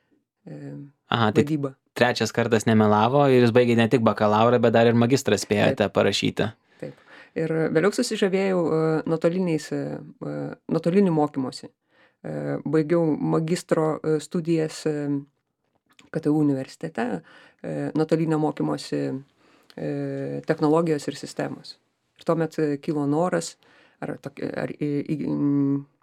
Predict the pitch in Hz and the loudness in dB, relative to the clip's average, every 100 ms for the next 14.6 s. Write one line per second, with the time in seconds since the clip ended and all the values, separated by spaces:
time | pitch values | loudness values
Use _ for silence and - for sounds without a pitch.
0 | _ _ - - _ _ 180 147 151 156 | _ _ -20 -20 _ _ -2 2 6 6
1 | 147 143 - _ _ _ - 143 143 - | 4 -2 -10 _ _ _ -8 -6 -8 -8
2 | - 143 143 139 131 123 143 135 127 147 | -6 -4 -4 -4 -6 -6 -6 -6 -6 -6
3 | 143 165 202 - - - _ _ _ _ | -4 -2 -4 -4 -14 -20 _ _ _ _
4 | - 113 120 - 135 135 123 110 110 - | 0 2 2 2 2 4 2 2 -4 2
5 | 120 107 - 117 - - 127 - 113 110 | 4 4 2 -4 -10 -6 -2 4 4 4
6 | 104 - - - - 147 135 131 131 127 | 0 -4 -8 -10 -4 -2 2 4 6 8
7 | 127 131 131 123 - 113 113 107 - 110 | 8 6 4 0 4 4 6 4 2 2
8 | - 107 135 131 113 107 - - - - | 4 4 4 6 6 2 -2 -8 -20 -20
9 | - - 123 120 - - 110 104 113 110 | -20 2 4 4 0 0 0 4 2 4
10 | 107 - 104 117 107 110 - 113 113 110 | 0 2 2 4 2 0 0 2 4 4
11 | 104 117 - 110 107 107 - 110 123 113 | 6 2 2 2 2 0 0 2 4 6
12 | 113 107 - 113 117 110 110 107 - 113 | 4 4 4 4 6 4 4 4 4 4
13 | 117 123 120 135 120 104 110 107 107 104 | 6 6 4 6 4 2 0 2 2 4
14 | 107 104 117 117 110 | 4 4 6 8 8